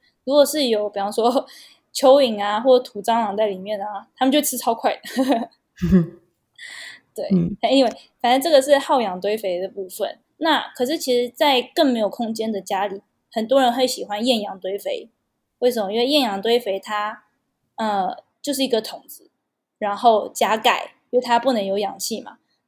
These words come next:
Speaker 1: 然后如果你密封的好的话，其实不会闻到它的味道，所以不会臭。当然是没有打开盖子的情况下，<laughs> 不会臭，所以很适合在，就是一般的家庭里面放。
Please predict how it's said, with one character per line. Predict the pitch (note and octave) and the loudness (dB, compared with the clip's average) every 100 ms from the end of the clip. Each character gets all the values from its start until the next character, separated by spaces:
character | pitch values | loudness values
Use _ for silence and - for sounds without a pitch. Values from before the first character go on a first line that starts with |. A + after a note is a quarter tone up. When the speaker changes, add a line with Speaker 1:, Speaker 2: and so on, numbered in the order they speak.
| _ | _
Speaker 1:
然 | A3 A3+ | -6 2
后 | C4 A#3 A3 _ | 4 4 2 _
如 | - C#4 | -2 2
果 | D4 | 2
你 | A3+ | 2
密 | A3+ C#4+ | 0 0
封 | B3 B3 | 0 -2
的 | A#3+ | -2
好 | A3+ G3+ | -2 -6
的 | G3 | -8
话， | A3 A#3 G3+ | -4 -2 -2
其 | - G#3 | -8 -10
实 | A3+ | -8
不 | A3+ | -4
会 | G#3+ | -4
闻 | G3 | -4
到 | F#3 | -6
它 | G3+ F#3 | -8 -8
的 | F3+ | -8
味 | F#3+ - | -10 -8
道， | - - - _ _ _ | -10 -10 -16 _ _ _
所 | - | -6
以 | G#3+ G3 - _ _ | -4 -4 -10 _ _
不 | G3+ | -6
会 | A3 | -6
臭。 | - G#3+ - _ | -4 -6 -6 _
当 | C4 | 2
然 | B3 A3+ | 2 2
是 | A#3+ G#3 | -2 -2
没 | G#3 | -4
有 | A3 | -4
打 | E3 | -6
开 | G#3 | -4
盖 | G#3 G3 | -2 -2
子 | |
的 | F#3 | -6
情 | - | -14
况 | F#3 F#3 | -18 -14
下， | - - - C4 - | -12 -12 -2 -2 -2
<laughs> | - - _ | -6 -20 _
不 | A3 | -2
会 | A3+ | 0
臭， | C4+ G#3+ | 0 0
所 | A3+ | 0
以 | |
很 | A3+ G#3 | -4 -6
适 | - A#3+ | -6 -4
合 | A3+ F3+ | -4 -2
在， | G#3+ G3 F#3 - _ | 0 -2 -2 -10 _
就 | - | -14
是 | G3+ F3+ | -12 -12
一 | - - | -10 -10
般 | G3 | -8
的 | F#3+ D#3+ | -8 -8
家 | G3 F#3+ | -8 -8
庭 | - F#3+ | -12 -20
里 | - | -20
面 | F#3+ - | -20 -8
放。 | G3+ | -8